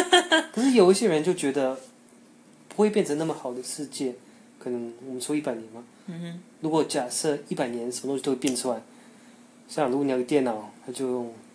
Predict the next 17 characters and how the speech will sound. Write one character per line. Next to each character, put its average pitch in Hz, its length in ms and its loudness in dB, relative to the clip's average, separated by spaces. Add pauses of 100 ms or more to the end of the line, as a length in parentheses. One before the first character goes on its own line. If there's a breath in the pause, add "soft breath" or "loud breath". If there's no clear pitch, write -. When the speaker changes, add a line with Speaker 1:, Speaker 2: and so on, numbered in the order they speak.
(180)
Speaker 1:
我 135 60 -6
不 123 100 -8
知 127 60 -6
道 123 100 -4
方 127 220 -6
法， - 40 -6
Speaker 2:
怎 170 80 0
样 170 120 -2
magic？ 175 440 2
Speaker 1:
从， 160 580 8
从 143 200 0
matter 147 320 4
啊， 123 240 -4 (540 loud breath)
或 160 140 4
energy， 147 460 4
随 165 220 4
便， 170 220 10